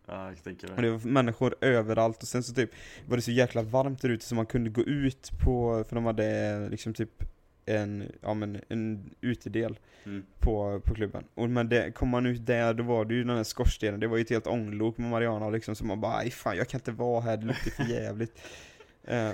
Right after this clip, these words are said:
Speaker 2: så då fick man gå in igen och så var det svettigt och så var det lökigt och folk var utklädda och det, aj. Alltså helt ärligt, det var fan inte så jävla bra alltså.
Speaker 1: Var det inte det?
Speaker 2: Nej, men nu också för att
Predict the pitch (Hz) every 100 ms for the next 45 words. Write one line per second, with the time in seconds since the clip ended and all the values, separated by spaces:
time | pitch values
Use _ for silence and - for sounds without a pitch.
0 | - - 117 123 120 127 123 120 120 113
1 | 110 107 107 107 113 113 - 117 - -
2 | 107 110 113 113 107 - 101 110 117 -
3 | 117 - 117 107 - 101 104 101 104 95
4 | 92 87 104 113 - - - - - -
5 | - 110 113 113 98 98 98 - 101 107
6 | - - - 71 73 80 - - 90 -
7 | - 90 62 - - - - 101 104 101
8 | - _ _ _ _ _ _ _ - 110
9 | 104 104 110 117 117 113 - 131 110 104
10 | -